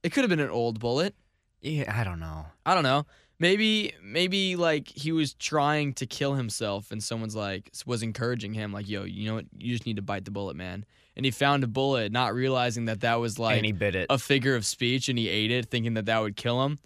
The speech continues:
Speaker 1: But he seems worried now, so that's good. That means he's
Speaker 2: Oh,
Speaker 1: backing out of the
Speaker 2: yeah.
Speaker 1: suicide.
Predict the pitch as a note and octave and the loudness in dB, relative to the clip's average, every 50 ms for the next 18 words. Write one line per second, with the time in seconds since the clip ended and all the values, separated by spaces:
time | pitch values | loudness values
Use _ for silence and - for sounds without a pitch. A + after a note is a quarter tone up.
0 | _ _ _ _ _ - - E3+ E3+ - - A#3 G#3+ F3 D#3+ E3 F3+ F#3+ G3+ G3+ | _ _ _ _ _ 4 4 4 4 4 4 4 4 4 4 4 4 6 6 6
1 | F#3 E3 C3 A#2 G#2+ G2+ G2+ F#2 F#2 G2+ - - C#3+ C#3 C#3 C#3+ C#3+ C#3+ - - | 4 4 2 2 4 4 4 2 2 0 2 4 4 6 6 4 4 2 2 2
2 | G#3 G3+ E3 B2 A2 A2 A#2 C3 C#3+ C#3+ C3 C#3+ - - C#3 D3+ D3 C#3+ C3 - | 4 4 4 4 4 2 2 2 2 2 2 2 0 2 4 4 4 4 4 4
3 | D3+ C#3+ C#3 C#3 C#3 C#3 C3 F3 E3 F#3+ F3 D3 A#2 - A2+ F#2 F#2 F#2 D#2 | 4 6 6 6 4 4 4 4 6 6 6 4 4 2 2 2 2 0 -2